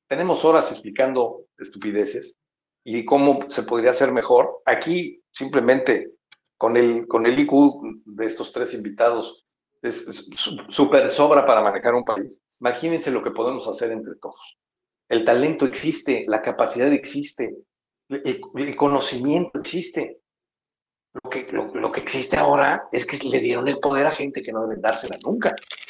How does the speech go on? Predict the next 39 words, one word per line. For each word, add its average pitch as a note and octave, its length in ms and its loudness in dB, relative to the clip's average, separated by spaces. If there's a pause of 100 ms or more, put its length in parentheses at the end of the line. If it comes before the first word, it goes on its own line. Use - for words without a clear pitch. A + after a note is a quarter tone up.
(320)
Y C#3 160 2
es D3+ 80 2
lo E3+ 100 6
mismo E3 320 4
que D3 120 2
tenemos C3+ 340 2
que - 80 0
hacer A#2+ 200 4
ahora. F#2+ 300 6
Tenemos A#2+ 340 -6
que - 140 -12
ser A2+ 240 -6
muy F#3 240 6
selectivos, C3+ 600 -2
darnos A#2+ 380 0
cuenta A#2 280 0
de - 140 -2
qué C3 100 -6
es C3+ 80 -4
lo B2+ 80 0
que - 100 -6
tenemos A#2+ 340 -6
que - 60 -8
hacer. B2+ 300 -2
Creo C#3+ 100 -4
que - 80 -16
está - 140 0
muy G2+ 180 -4
fácil. F#3 480 0 (720)
Y B2+ 480 -2 (240)
votar B2+ 400 2
por - 140 2
Xochitl C#3+ 400 0
y A2+ 80 -4
por G#2 160 -2
el G2 80 -6
resto A#2+ 320 -2
del F#2+ 100 -4
frente C3+ 500 -2